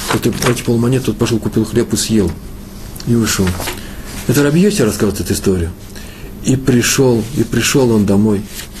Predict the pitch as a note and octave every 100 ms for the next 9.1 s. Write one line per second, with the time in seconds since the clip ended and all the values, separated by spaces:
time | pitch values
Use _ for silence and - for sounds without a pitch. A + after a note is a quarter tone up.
0 | - - - A2+ - C3+ A2+ F2+ F2 D#2+
1 | D#2 - - - - - - - - -
2 | - - - - - - - - - -
3 | - C#3 C3 B2 A#2+ A2 G#2 G#2 F2+ C3+
4 | A2+ G2 G2+ G2 F#2 F#2+ - - - -
5 | G2+ G2 G2+ F2+ - F#2+ G2+ F#2 F#2 F2+
6 | F#2 E2+ F2 G#2+ D#3 - - - - -
7 | - - - - F#2+ F#2 F#2 F#2 D#2+ D#2+
8 | F#2+ B2+ A#2 G#2 - G2+ F#2 F2 A#2+ G#2+